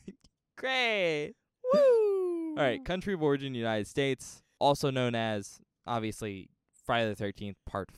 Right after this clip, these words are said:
Speaker 1: Five, A New Beginning. That was,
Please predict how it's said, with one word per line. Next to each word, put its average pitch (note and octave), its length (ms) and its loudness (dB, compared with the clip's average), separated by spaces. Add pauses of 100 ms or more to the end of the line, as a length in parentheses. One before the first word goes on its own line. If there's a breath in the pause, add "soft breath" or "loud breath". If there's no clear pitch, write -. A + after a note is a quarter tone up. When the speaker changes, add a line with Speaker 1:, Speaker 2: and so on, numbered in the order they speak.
Speaker 1:
Five, A#2+ 520 -2 (340)
A - 60 -12
New A#2+ 120 -4
Beginning. F#2+ 460 -10 (480)
That G#2+ 160 -2
was, G2+ 280 -6